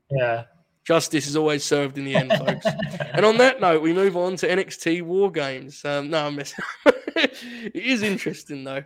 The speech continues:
Speaker 2: I mean, who would have thought it, huh? Billy Gunn and Sting in the same match on T N T in twenty twenty-one.
Speaker 1: <laughs>
Speaker 2: Wild.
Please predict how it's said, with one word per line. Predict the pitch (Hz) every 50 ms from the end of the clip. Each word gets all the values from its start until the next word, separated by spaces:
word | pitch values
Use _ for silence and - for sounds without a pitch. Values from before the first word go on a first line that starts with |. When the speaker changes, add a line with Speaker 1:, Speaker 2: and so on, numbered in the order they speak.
| -
Speaker 2:
I | -
mean, | 170 180 185
who | 240 262
would | 247 208
have | 170 -
thought | - 151 147 - 135
it, | 120
huh? | 139 143 147
Billy | 147 - 170 170 170
Gunn | 165 160 156 156
and | 147
Sting | - - 147 147 151
in | 151 143
the | 139
same | - - 143 143 143
match | 143 143 147 143 -
on | 135 143
T | - - 143
N | 147 147 147
T | 143 - 143 147
in | 147 139
twenty | - - 143 143 139
twenty-one. | - - 139 135 131 139 143 147 151 165 165 - - - 147 - - 143 - _ _ -
Speaker 1:
<laughs> | 143 143 - _ 143 143 - _ - 135 147 -
Speaker 2:
Wild. | 143 139 135 131 131 -